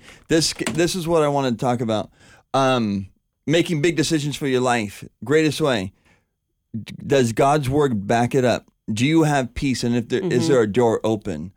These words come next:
Speaker 2: Right.
Speaker 1: You know, is there a door open? Look at the situation. Is there a door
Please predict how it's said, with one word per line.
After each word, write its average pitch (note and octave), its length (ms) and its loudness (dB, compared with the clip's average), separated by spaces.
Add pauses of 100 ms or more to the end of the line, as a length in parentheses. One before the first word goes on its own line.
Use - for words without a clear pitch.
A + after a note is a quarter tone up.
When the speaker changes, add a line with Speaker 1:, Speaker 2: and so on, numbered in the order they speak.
Speaker 2:
Right. D#3 260 -6
Speaker 1:
You B2+ 60 -2
know, B2+ 280 0 (220)
is D#3+ 180 2
there F#3 120 4
a D#3 60 0
door D#3 220 4
open? B2 200 -2
Look F3 180 2
at G#3 80 -2
the E3 80 -6
situation. C#3+ 800 -2 (100)
Is F3+ 260 0
there A3 120 4
a F#3+ 80 0
door D#3+ 260 4